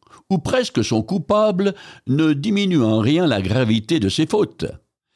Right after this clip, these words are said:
Jésus a répété à plusieurs reprises aux foules de ne pas s'inquiéter, et l'apôtre Paul écrit aux Philippiens : « Ne vous mettez en souci pour rien, mais en toute chose, exposez vos besoins à Dieu. Adressez-lui vos prières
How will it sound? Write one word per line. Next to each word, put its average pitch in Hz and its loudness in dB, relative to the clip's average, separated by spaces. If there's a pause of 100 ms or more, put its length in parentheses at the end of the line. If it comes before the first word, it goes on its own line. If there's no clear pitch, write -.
(280)
Jésus 196 0
a 123 2
répété 123 0
à 107 2
plusieurs 110 2
reprises 101 0
aux 98 2
foules 147 2 (300)
de 123 0
ne 160 2
pas 202 0
s'inquiéter, 101 -2 (220)
et 131 2
l'apôtre 156 0
Paul 123 2 (180)
écrit 151 -2
aux 90 -2
Philippiens : « 82 -6 (680)
Ne 220 2
vous 220 2
mettez 185 0
en 165 2
souci 175 -2
pour 170 0
rien, 180 0 (420)
mais 175 0
en 226 0
toute 247 0
chose, 110 2 (360)
exposez 143 0
vos 220 2
besoins 208 0
à 202 2
Dieu. 80 -2 (520)
Adressez-lui 98 0
vos 175 2
prières 123 2